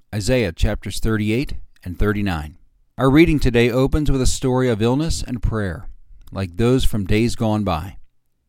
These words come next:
It's important to remember that while these great eternal waves pass by, people are giving birth, living, and dying. The tale of Hezekiah's illness is a human story of divine intervention.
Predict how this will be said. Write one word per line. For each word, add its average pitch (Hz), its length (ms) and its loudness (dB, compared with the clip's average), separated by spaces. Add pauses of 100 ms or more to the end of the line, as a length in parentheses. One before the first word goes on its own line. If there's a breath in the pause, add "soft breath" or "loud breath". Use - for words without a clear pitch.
(320 soft breath)
It's 143 180 2
important 160 400 4
to 147 100 4
remember 117 460 2
that 101 160 -6
while 127 240 2
these 123 220 0
great 123 420 0
eternal 131 580 4
waves 117 460 0
pass 110 460 0
by, 85 420 -6 (560)
people 139 380 2
are 131 100 -2
giving 131 360 0
birth, 120 380 -2 (460)
living, 107 500 0
and 85 140 -10
dying. 98 440 -4 (880)
The 120 100 -6
tale 147 360 4
of 151 100 -2
Hezekiah's 139 640 -2
illness 127 480 -4
is 107 120 -6
a 120 80 0
human 139 440 0
story 120 640 -4 (220)
of 101 160 -6
divine 107 440 0
intervention. 95 680 -4